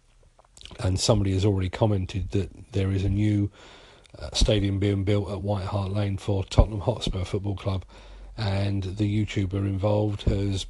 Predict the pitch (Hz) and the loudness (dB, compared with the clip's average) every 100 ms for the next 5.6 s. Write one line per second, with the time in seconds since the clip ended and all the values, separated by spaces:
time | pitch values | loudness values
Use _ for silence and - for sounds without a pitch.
0 | - - - 107 95 90 - 98 - 110 | -12 -8 0 0 2 -2 -2 0 4 4
1 | 101 110 95 - 113 107 - 110 104 107 | 4 0 0 4 4 6 6 6 4 -2
2 | - 120 113 117 120 110 120 101 - 117 | 0 2 4 4 4 2 -4 -4 0 0
3 | 113 139 107 92 - - - - - - | 0 0 0 -2 -10 -20 -20 -20 -20 -8
4 | 107 104 107 110 101 117 104 - - - | -2 0 0 0 2 2 2 2 0 2
5 | 104 101 - 107 104 - | 0 0 0 0 0 -4